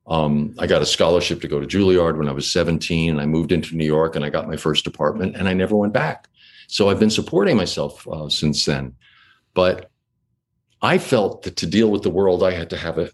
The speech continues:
a suit of, of armor on, and I wouldn't share those stories with anybody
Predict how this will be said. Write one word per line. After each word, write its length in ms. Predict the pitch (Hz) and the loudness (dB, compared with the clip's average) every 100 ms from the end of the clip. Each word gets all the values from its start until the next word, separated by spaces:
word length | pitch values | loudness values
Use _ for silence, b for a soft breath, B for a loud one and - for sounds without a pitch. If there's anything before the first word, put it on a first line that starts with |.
| - | -10
a 60 | - | -6
suit 300 | - 110 92 | 0 2 2
of, 180 | 76 - - | 0 -6 -6
of 160 | 76 - | -6 0
armor 440 | 95 120 110 71 - | 2 4 2 0 -4
on, 320 | 60 - - _ _ _ _ _ _ _ _ _ _ - | -10 -14 -20 _ _ _ _ _ _ _ _ _ _ -4
and 140 | 85 | -2
I 80 | 82 | 0
wouldn't 300 | 87 107 107 | 2 2 2
share 520 | - - 127 151 139 | 0 0 2 2 2
those 260 | 85 76 73 | 0 -2 -4
stories 500 | - 78 69 64 - | -4 -2 -2 -6 -10
with 120 | 71 | -12
anybody 420 | 62 60 - - | -12 -14 -16 -18